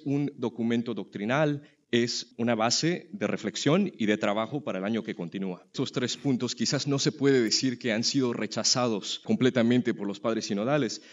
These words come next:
sino al contrario, el poder decir que estos puntos muestran esta madurez que se está dando dentro del sínodo. Estos serán, ah, compartidos y reflexionados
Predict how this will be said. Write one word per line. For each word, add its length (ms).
sino 460
al 220
contrario, 560
el 120
poder 280
decir 600
que 220
estos 460
puntos 640
muestran 580
esta 720
madurez 800
que 100
se 80
está 180
dando 320
dentro 360
del 100
sínodo. 540
Estos 380
serán, 440
ah, 200
compartidos 600
y 80
reflexionados 840